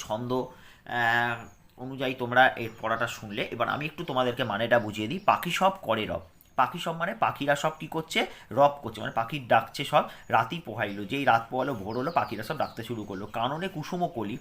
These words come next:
সকলই ফুটলো।" কাননে মানে বাগানে, কুসুম কলি মানে সমস্ত ফুলগুলো কুঁড়ি থেকে ফুটলো।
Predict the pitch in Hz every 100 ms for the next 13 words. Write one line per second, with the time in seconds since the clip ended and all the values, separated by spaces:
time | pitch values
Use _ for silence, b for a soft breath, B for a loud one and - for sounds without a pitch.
0 | - - 143 143 127 110 92 107 113 120
1 | 135 156 165 123 113 117 135 110 135 -
2 | 160 139 127 123 165 B B B 117 131
3 | 147 147 - 117 120 143 113 110 107 127
4 | 226 - B B B _ - 160 101